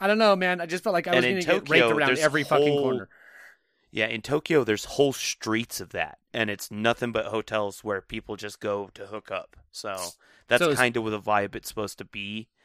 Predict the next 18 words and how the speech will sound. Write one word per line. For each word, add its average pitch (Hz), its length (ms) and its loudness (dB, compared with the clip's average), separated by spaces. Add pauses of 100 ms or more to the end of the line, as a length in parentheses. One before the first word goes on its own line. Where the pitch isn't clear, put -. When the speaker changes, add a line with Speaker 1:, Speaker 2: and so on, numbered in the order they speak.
(220)
Speaker 2:
but 110 80 -4
it's - 80 -8
Speaker 1:
Ooh. 147 40 -4
Speaker 2:
supposed 117 220 -4
to 104 60 -6
have 104 220 -2
that, 98 220 -2 (680)
you 110 100 -6
know, 107 140 -4
upper 110 240 -4
class, 98 480 -4
like, 95 320 -6 (120)
also 104 840 -2
maybe, 104 720 -10
like, 95 460 -8 (120)
I - 140 -20
don't 92 120 -16
know, 90 280 -16